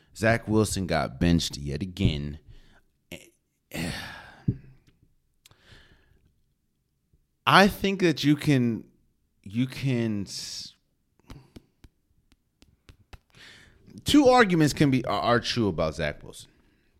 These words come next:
Zach Wilson's still young. Zach Wilson has, he still has opportunity to change, an opportunity to grow.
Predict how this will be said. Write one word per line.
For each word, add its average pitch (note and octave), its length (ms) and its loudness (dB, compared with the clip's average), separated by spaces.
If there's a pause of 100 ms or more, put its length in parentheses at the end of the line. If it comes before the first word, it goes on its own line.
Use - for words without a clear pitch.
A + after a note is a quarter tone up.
(640)
Zach D#3+ 280 2
Wilson's C3+ 380 4
still G#2+ 280 0
young. D2+ 360 -6 (720)
Zach B2+ 280 2
Wilson A#2+ 400 -2
has, F#2+ 760 0 (2750)
he F3+ 140 6
still G3+ 260 4
has F#3 140 4
opportunity C#3 640 0
to B2 200 -4
change, E2 440 -4
an G#2 80 -6
opportunity A#2 580 -2
to - 260 -6
grow. F2 460 -6